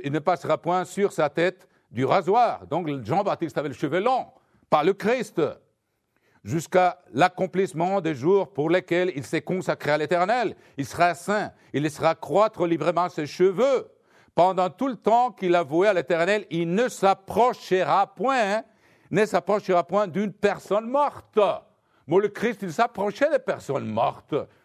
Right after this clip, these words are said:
Je peux vous le lire. Trouvez-le. La Bible s'interprète d'elle-même. Au chapitre sept de Luc, vous voyez, c'était un jeune homme qui était mort. Le Christ s'est approché. Il a même touché le cercueil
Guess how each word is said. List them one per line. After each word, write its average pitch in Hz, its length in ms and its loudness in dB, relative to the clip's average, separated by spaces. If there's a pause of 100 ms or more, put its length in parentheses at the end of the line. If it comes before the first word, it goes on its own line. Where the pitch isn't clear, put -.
Je 101 80 -12
peux 120 160 -8
vous 120 100 -2
le 151 100 0
lire. 233 380 0 (420)
Trouvez-le. 226 840 0
La 160 140 4
Bible 196 520 0 (140)
s'interprète 175 960 0 (400)
d'elle-même. 147 640 0
Au 107 80 -2
chapitre 143 440 -2
sept 123 280 -4
de 160 80 2
Luc, 254 300 -2 (280)
vous 98 100 -10
voyez, 170 440 0 (220)
c'était - 160 -4
un 127 80 -2
jeune 151 180 -4
homme 175 160 -2
qui - 80 -6
était 160 220 -2
mort. 202 360 0
Le 147 80 -4
Christ - 360 -8
s'est 127 200 -8
approché. 165 640 -4 (240)
Il 139 80 0
a 123 60 0
même 147 160 -6
touché 151 320 -4
le 135 100 -2
cercueil 165 800 -2